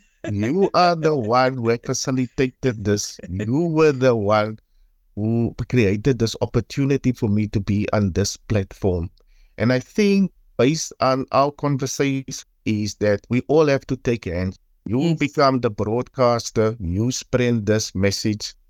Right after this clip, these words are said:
Speaker 2: Maybe I'm an expert in the specific field,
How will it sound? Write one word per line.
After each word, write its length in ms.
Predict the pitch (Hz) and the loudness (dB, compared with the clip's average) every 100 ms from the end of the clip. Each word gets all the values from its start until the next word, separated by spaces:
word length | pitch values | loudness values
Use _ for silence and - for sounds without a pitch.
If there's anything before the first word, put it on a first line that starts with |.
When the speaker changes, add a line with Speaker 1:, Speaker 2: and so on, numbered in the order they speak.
| _ | _
Speaker 2:
Maybe 380 | 90 110 113 117 - | 0 2 2 0 0
I'm 320 | 110 120 120 | 0 2 2
an 180 | 113 110 - | 0 0 -2
expert 520 | 110 - 117 98 107 | -4 -2 0 0 0
in 120 | 95 | 0
the 120 | 98 | 0
specific 720 | - - 101 - - 117 - | -2 -4 -4 -6 -4 -4 -6
field, 560 | _ - 107 107 107 | _ 0 0 0 -2